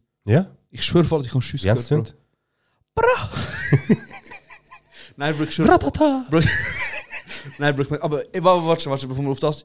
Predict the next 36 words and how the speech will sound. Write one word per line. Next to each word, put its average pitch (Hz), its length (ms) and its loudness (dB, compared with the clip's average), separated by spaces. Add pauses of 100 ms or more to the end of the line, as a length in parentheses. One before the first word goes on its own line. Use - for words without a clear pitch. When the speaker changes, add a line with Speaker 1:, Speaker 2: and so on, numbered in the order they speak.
(160)
Speaker 2:
auf, - 240 -20 (340)
wie 143 160 -6
krass 156 280 6
das 160 260 6
ist, 127 180 -4
bevor 131 180 -4
wir 135 60 -4
auf 131 80 -8
das 147 260 -6
eingehen, 135 380 -6
Speaker 1:
Ja. 101 180 -6 (260)
Speaker 2:
bleiben 151 160 0
wir 156 40 -2
schon 135 180 -4
beim 110 120 -8
Thema. 139 280 -4 (240)
Speaker 1:
So. - 320 -12
Speaker 2:
Ähm, 131 300 -2
gefund-, 151 460 -4
gefundenes 139 480 -2
Fressen 135 340 -2
für 117 180 -4
S 127 200 -4
V 95 160 2
P. - 60 -2
Speaker 1:
Ja. - 40 -8 (320)
Speaker 2:
Bro, 165 220 0 (240)
ich 202 160 -6
frag 175 320 0
mich, 135 200 -6
ohne 156 220 -2
Scheiß, - 400 -10
ich - 120 -12
frag 185 340 -2
mich 127 280 -6
wirklich, 143 600 -4